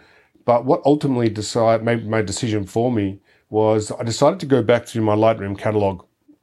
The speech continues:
and actually have a look at all those photographs I had shot with the E F eleven to twenty-four millimeter, a lens I owned before I switched to the mirrorless R F system. And what I found was that there were virtually no photographs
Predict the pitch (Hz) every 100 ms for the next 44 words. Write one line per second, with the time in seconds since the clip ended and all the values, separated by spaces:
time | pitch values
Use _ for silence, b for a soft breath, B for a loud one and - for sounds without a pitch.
0 | _ - - 127 135 147 160 127 107 113
1 | 110 113 107 - 120 135 135 113 104 -
2 | 107 107 95 - 117 101 92 - 101 107
3 | 101 101 - 165 143 101 92 - 107 104
4 | 98 92 - 101 98 98 98 95 92 92
5 | 90 B B B 107 110 110 101 101 92
6 | - 113 107 101 98 104 107 101 - 104
7 | - - 95 101 104 98 92 113 104 98
8 | 90 120 110 - 90 - B B B B
9 | B 123 120 120 135 208 139 139 147 143
10 | 117 117 113 104 113 113 120 127 127 127
11 | 127 113 165 208 208 156 123 143 214 165
12 | 185 120 107 98 -